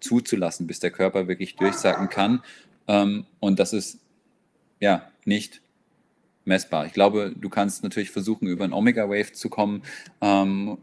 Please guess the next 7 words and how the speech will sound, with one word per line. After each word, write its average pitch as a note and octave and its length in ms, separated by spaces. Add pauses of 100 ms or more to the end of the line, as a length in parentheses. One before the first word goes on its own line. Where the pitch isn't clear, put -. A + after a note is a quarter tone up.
oder F#2+ 500
eine G2 200
gute G#2+ 300
H-R-V-Messung, G#2+ 1000
äh, F#2+ 220
wobei F#2 260
das - 260